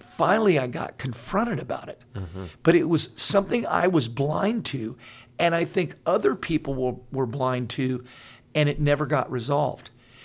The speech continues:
Speaker 1: Well, you can't live in harmony if, if, number one, you have blind spots and they're damaging to relationships, uh, or people aren't willing to confront them.
Speaker 2: Now, if they're blind spots, how would we know they exist?
Speaker 1: Well,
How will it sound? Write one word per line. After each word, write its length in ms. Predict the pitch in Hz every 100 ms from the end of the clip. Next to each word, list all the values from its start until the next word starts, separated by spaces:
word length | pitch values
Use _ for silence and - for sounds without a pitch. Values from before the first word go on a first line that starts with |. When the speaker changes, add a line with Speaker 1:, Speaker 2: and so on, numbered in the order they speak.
| - -
Speaker 1:
Well, 120 | 165
you 120 | 156
can't 440 | 151 - 233 247 -
live 280 | 185 190
in 80 | 165
harmony 680 | 151 - 160 143 123 - - - _ - - - -
if, 320 | 170 160 - -
if, 240 | 151 127
number 320 | 151 156 156
one, 400 | 143 160 196 151
you 160 | 135 143
have 320 | 139 131 113
blind 400 | 123 147 151 180
spots 540 | - - - - - -
and 160 | 147 127
they're 100 | 123
damaging 640 | 107 143 147 151 131 143
to 120 | 120 127
relationships, 800 | 123 131 120 - - - - - - - - - - -
uh, 80 |
or 480 | 139 - 180 190 156
people 420 | 147 - 180 156
aren't 180 | 160 143
willing 280 | 151 151 147
to 80 | 127
confront 560 | - 135 - 156 135
them. 160 | - - - _ _
Speaker 2:
Now, 200 | - 120
if 100 | 120
they're 140 | 101 107
blind 580 | 95 101 104 110 135 131
spots, 480 | - 95 87 90 -
how 140 | 101
would 140 | 101
we 160 | 101 101
know 380 | 107 135 117 87
they 160 | 92 92
exist? 520 | 95 120 - - -
Speaker 1:
Well, 340 | 175 170 -